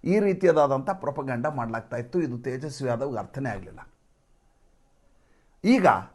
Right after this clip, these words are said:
ತೇಜಸ್ವಿ ಯಾದವ್ ಮೂವತ್ತೆರಡು ಜನರ ಮೇಲೆ ಕೇಸ್ ಹಾಕಿದ್ದಾರೆ. ಏನಂತ? ತನ್ನ ಪಕ್ಷದ ಸೋಲಿಗೆ ಇವರೆಲ್ಲ ಕಾರಣ, ತನ್ನ ಬಗ್ಗೆ ಸುಳ್ಳು ಸುಳ್ಳು ಪ್ರೊಪಗಂಡ ಮಾಡಿದ್ದಾರೆ, ಜನರಲ್ಲಿ ದ್ವೇಷವನ್ನು ಹುಟ್ಟು ಹಾಕಿದ್ದಾರೆ,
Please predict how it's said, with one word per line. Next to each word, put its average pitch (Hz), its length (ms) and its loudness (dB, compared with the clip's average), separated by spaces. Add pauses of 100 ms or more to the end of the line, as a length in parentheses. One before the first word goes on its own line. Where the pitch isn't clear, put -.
ತೇಜಸ್ವಿ 190 460 6
ಯಾದವ್ 165 260 6
ಮೂವತ್ತೆರಡು 175 720 4
ಜನರ 156 420 4
ಮೇಲೆ 143 300 -2
ಕೇಸ್ 196 380 0
ಹಾಕಿದ್ದಾರೆ. - 760 -10
ಏನಂತ? 165 380 4 (540)
ತನ್ನ 143 200 6
ಪಕ್ಷದ 175 460 2
ಸೋಲಿಗೆ 147 360 -2
ಇವರೆಲ್ಲ 135 380 2
ಕಾರಣ, 151 320 2 (520)
ತನ್ನ 156 180 4
ಬಗ್ಗೆ 147 320 2
ಸುಳ್ಳು 175 300 2
ಸುಳ್ಳು 165 260 2
ಪ್ರೊಪಗಂಡ 151 580 -2
ಮಾಡಿದ್ದಾರೆ, 135 920 0 (100)
ಜನರಲ್ಲಿ 165 540 2
ದ್ವೇಷವನ್ನು 160 580 4
ಹುಟ್ಟು 139 240 0
ಹಾಕಿದ್ದಾರೆ, 131 840 0